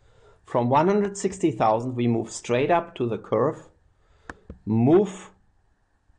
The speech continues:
horizontally to the left, and end up at one hundred, one hundred ten, one hundred twenty, one hundred thirty thousand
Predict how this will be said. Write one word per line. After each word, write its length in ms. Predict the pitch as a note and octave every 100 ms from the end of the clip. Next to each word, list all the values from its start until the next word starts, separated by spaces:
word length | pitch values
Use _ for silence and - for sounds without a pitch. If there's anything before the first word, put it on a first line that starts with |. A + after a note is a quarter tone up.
| - - _
horizontally 1000 | A2+ G#2+ A2 G#2+ C3 E3 F#3 - A#2 C3 -
to 120 | A#2
the 100 | G#2+
left, 560 | G#2 C3+ F#3 - - - _ _ _ _ _ _ _
and 300 | B2 B2 B2 A#2+
end 340 | D#3+ A3+ - -
up 280 | C3 E3 - - -
at 520 | C#3+ C3+ B2+ - - - -
one 280 | G#2+ A2
hundred, 560 | A#2 B2+ C#3+ F3 G3 - _ _ _
one 240 | A2+ A2
hundred 340 | G#2 G#2 - -
ten, 400 | C3 B2+ F3 G#3 - _ _ -
one 220 | A2+ A2
hundred 300 | G#2+ G2 F#2
twenty, 560 | - C3 D3 F3 F3+ - - _ _ -
one 400 | A#2+ A#2 D3+ F#3
hundred 420 | F3 E3 D#3+ D#3
thirty 420 | - B2+ B2 C3
thousand 600 | B2+ C3 A#2+ - - -